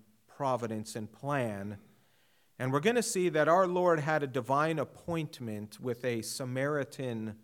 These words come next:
woman that he meets on his way to Galilee. And we're gonna consider that conversation that takes place between Jesus and the Samaritan woman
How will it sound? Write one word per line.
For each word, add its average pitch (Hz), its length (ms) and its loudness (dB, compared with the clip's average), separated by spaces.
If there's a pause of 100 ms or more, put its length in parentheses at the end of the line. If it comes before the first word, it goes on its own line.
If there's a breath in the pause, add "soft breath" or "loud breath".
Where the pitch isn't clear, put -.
(460 soft breath)
woman 123 520 -2
that 120 180 -2
he 127 180 -8
meets 135 400 -6
on 120 180 -4
his 110 200 -8
way 113 360 -4
to 107 180 -12
Galilee. 101 720 -4 (1200)
And 135 200 0
we're 170 100 4
gonna 202 160 2
consider 190 540 0
that 151 240 0
conversation 147 1040 -2
that 113 400 0 (200)
takes 143 300 -4
place 160 320 -2
between 127 560 -6
Jesus 131 500 -6
and 120 140 -6
the 113 80 -8
Samaritan 131 640 -4
woman 123 400 -2